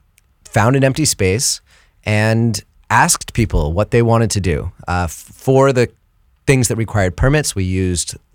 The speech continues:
local Greek contractors for plumbing, electrical, and carpentry. But the design, the layout, the spaces, the, uh, process, the, the way the, the food worked, the way N F Is, non-food items worked,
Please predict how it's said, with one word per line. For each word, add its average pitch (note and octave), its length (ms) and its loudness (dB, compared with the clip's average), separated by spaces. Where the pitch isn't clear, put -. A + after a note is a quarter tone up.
local F2 380 -2
Greek E2+ 560 -6
contractors G#2+ 680 -2
for F#2 120 -6
plumbing, F2 460 -2
electrical, D#2+ 600 -6
and D2+ 220 -8
carpentry. E2 560 0
But G2+ 200 -4
the G2 160 0
design, G#2+ 720 0
the E2 100 -8
layout, A#2 600 2
the D#2 360 -2
spaces, A#2+ 800 0
the, E2+ 460 -4
uh, D2 160 -2
process, - 680 2
the, D#2+ 280 -4
the C#2 180 -10
way E2+ 200 -4
the, D#2+ 260 -6
the - 100 -14
food C#3+ 520 0
worked, B2+ 440 2
the F#2 60 -8
way D2+ 300 -4
N G2+ 120 -2
F G2+ 160 -2
Is, G#2+ 260 2
non-food A2 380 0
items G#2+ 320 0
worked, G#2 320 -4